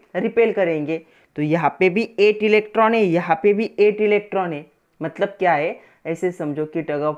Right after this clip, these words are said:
war हो रहा है और दोनों साइड में equal number of member है। तो क्या होगी यहाँ पे, ये जो फाइट होती है वो कैसी होगी,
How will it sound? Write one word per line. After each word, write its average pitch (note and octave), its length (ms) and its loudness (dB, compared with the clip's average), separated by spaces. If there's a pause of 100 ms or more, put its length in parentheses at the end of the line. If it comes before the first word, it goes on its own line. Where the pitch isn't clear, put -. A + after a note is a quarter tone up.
war D3 180 -2 (100)
हो D3 80 -6
रहा C3+ 120 -2
है C#3+ 80 -4
और C#3 60 -4
दोनों C#3 300 -4
साइड C#3 260 -10
में D3 180 -6
equal D3+ 320 -6
number C#3 280 -4
of C#3 240 -6
member B2+ 340 -6
है। A2+ 80 -12 (440)
तो C#3+ 80 -8
क्या D3+ 180 -2
होगी C#3 260 -6
यहाँ C3 380 -8
पे, G#3 160 -2 (360)
ये D3 100 -2
जो F3+ 140 0
फाइट D#3+ 320 0
होती C#3+ 280 -4
है E3 80 0
वो D3+ 120 -2
कैसी D#3 340 -4
होगी, D#3+ 360 -4